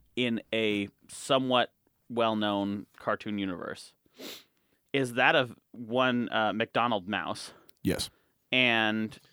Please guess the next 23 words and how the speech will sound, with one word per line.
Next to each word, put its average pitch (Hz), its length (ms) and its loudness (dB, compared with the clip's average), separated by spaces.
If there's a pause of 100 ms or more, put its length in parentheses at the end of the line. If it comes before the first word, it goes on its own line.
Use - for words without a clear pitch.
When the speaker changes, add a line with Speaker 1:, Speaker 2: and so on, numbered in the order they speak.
(120)
Speaker 1:
his, 117 540 -2
his 117 240 -4
cohort 113 600 -2 (220)
of 104 140 -2
friends. 98 600 -4 (1080)
Within 180 500 0
that 202 100 4
Speaker 2:
Right. 175 100 0
Speaker 1:
cohort, 143 560 2 (440)
there 131 320 2
are 117 140 6 (120)
two 190 280 0
characters 110 680 2
that 101 100 -2
I 104 160 2
am 98 100 -4
now 95 160 -2
concerned 92 420 -8
about. 85 340 -6 (640)
We've 127 180 -4
got 120 440 2
Speaker 2:
Goofy. 143 400 4 (160)
Speaker 1:
Goofy 151 480 -2